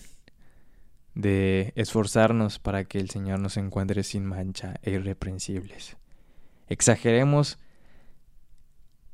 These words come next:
y, e intentemos siempre dar lo mejor de nosotros para presentarnos agradables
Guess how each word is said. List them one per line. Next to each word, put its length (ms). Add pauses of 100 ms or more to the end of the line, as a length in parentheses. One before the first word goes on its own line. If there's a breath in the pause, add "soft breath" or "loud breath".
(220)
y, 840 (200)
e 80
intentemos 760
siempre 560 (1080)
dar 260
lo 120
mejor 340
de 100
nosotros 580
para 280
presentarnos 800
agradables 1000